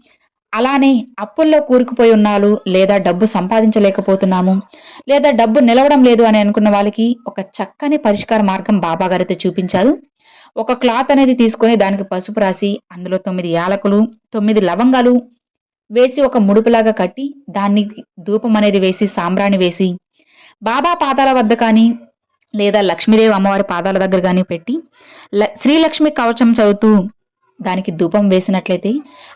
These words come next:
అష్టైశ్వర్యాలు సిద్ధిస్తాయని మనకి బాబా గారు మనకి చెప్తున్నారు. బాబా మనకి చెప్పారు అంటే దాని వెనుక ఎంతో ఒక అర్థం అనేది ఉంటుంది, దానికి పరమార్థం కూడా ఉంటుందన్నమాట. ఎట్టి పరిస్థితుల్లోనూ మీరు నిర్లక్ష్యం చేయకుండా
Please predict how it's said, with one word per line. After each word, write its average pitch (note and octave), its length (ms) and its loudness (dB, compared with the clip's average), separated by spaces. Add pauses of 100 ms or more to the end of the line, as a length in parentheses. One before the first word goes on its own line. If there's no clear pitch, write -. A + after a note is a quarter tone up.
అష్టైశ్వర్యాలు C#4 720 2
సిద్ధిస్తాయని A#3 600 2
మనకి G3 300 0
బాబా F3 320 0
గారు G3 200 0
మనకి F3 320 -4
చెప్తున్నారు. F#3+ 540 -6 (540)
బాబా A3+ 300 0
మనకి B3+ 260 2
చెప్పారు B3+ 440 2
అంటే B3 480 4
దాని G3 280 -2
వెనుక G3 240 0
ఎంతో G#3 440 0
ఒక C4 240 -2 (380)
అర్థం A#3+ 260 2
అనేది A#3 240 4
ఉంటుంది, G3 460 0 (480)
దానికి G#3 300 -2
పరమార్థం G#3+ 640 0
కూడా G#3 200 2
ఉంటుందన్నమాట. F#3 800 -4 (500)
ఎట్టి A3+ 240 0
పరిస్థితుల్లోనూ C#4+ 600 2
మీరు A#3 180 4
నిర్లక్ష్యం G#3+ 580 2
చేయకుండా G#3 500 2